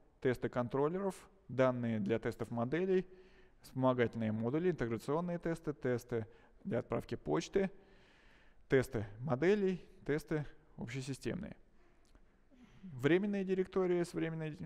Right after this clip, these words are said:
информацией и вендор — это директория для размещения дополнительных модулей, которые вы можете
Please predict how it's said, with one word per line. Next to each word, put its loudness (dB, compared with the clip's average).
информацией -2
и -4
вендор — 0
это 0
директория 0
для 2
размещения -2
дополнительных -2
модулей, 4
которые 0
вы 2
можете -4